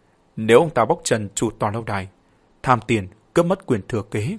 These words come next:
của người con trai riêng kia, thì chỉ cần đối phương tố ngược ông ta muốn vòi vĩnh điền nhưng không được, nên bịa chuyện, tay cảnh sát này sẽ chỉ có đường thất nghiệp, bị mọi người coi thường.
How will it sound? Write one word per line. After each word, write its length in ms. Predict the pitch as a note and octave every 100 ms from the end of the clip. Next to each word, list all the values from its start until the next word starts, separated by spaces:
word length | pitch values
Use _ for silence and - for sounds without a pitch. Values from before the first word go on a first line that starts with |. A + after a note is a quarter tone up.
| -
của 160 | B2+
người 120 | G#2+ G#2
con 160 | B2
trai 220 | A#2 A2+
riêng 180 | G#2+ G#2+
kia, 240 | G2+ A2 G#2+ - _ _ _ _ _ _ _ _ -
thì 160 | C3 B2
chỉ 100 | B2+
cần 260 | - A2+
đối 140 | G2+ C3+
phương 240 | - B2 G#2+
tố 180 | -
ngược 360 | B2+ D3 A2 -
ông 120 | A#2 A#2
ta 240 | A#2 A2+ - _
muốn 200 | B2 F3
vòi 180 | B2 G#2
vĩnh 220 | F#2+ F3+
điền 200 | B2+ G2+ F2+
nhưng 180 | G#2+ A#2
không 200 | - F#2+
được, 200 | G2 F#2+ _ _ C3
nên 240 | A#2+ G#2+
bịa 140 | G#2+ -
chuyện, 240 | - G2+ - _ _ _ _ _ _ _ _ _
tay 160 | B2 A#2
cảnh 200 | G2 F#2
sát 180 | -
này 260 | B2+ G2 F#2 - _ _ _
sẽ 220 | - F3
chỉ 120 | F#3 F3
có 140 | D3
đường 200 | A2+ F#2+ -
thất 120 | C#3
nghiệp, 200 | G2+ G2 - _ _ _ _
bị 120 | B2+
mọi 180 | G#2 G#2
người 200 | G#2+ G#2 -
coi 140 | A#2+ G#2+
thường. 220 | - F#2+